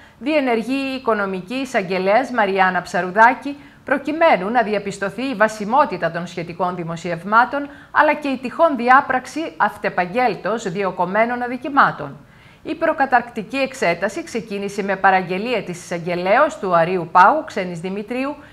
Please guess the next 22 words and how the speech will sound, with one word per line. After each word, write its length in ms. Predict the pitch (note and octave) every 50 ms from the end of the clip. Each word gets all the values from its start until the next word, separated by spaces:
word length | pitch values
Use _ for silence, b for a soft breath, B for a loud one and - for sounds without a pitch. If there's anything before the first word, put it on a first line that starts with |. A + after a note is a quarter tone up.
| B B B
και 120 | - C4
ήδη 280 | C#4 D4 C4 D4 D4 D4
κλήθηκε 520 | - C4 C#4 E4 E4 - A#3 F3 - G#3
για 160 | G#3 F3 G3+
να 80 | F3+ F3+
καταθέσει 600 | E3+ F3+ E3+ F3 F3 E3+ F3 G#3+ A#3 A3+ A#3 G3+
ως 160 | G3 F#3+ F#3+
πρώτος 360 | - - A#3+ A#3+ A#3+ F3 E3+
μάρτυρας 600 | E3+ E3+ E3+ F3+ G#3+ - - B3 B3 C4+ C4+ C4+ B B B B B B
ο 80 | -
αντιστράτηγος 800 | - A3+ A#3+ A#3+ - - A3+ A#3 A#3 A#3 A#3+ B3 A3+ B3 A#3 A#3+
εν 100 | A3+ G#3+
αποστρατεία 600 | G3 G3 G3+ - - F#3 F#3 F#3 F#3 G3+ G#3+ G#3
Ανδρέας 400 | G3 F#3 F#3 F#3+ F#3 F3+ F#3 -
Ηλιόπουλος, 640 | G#3 G#3 A3 A3+ A#3+ B3+ B3+ B3+ C4+ C4 C4 C#4 -
διευθυντής 500 | G3+ G3+ G3+ G3+ G3+ G3 F3+ A#3+ C#4 C4
της 160 | - F#3+ - F#3
Υπηρεσίας 560 | E3 E3+ F3+ E3+ E3+ E3 - G3+ G3+ F#3+ G3
Υποδοχής 500 | E3+ - F#3 F3 E3+ E3+ E3+ A#3+ A#3+ A#3
και 140 | A#3+ A3 A3
Ταυτοποίησης 680 | A3+ B3 A#3+ - F#3+ E3 - F#3+ F#3 F#3 F3+ F#3 E3
Προσφύγων, 600 | - G3+ G#3 G#3+ G#3+ - C4 C4 B3 C#4 C#4+ C#4+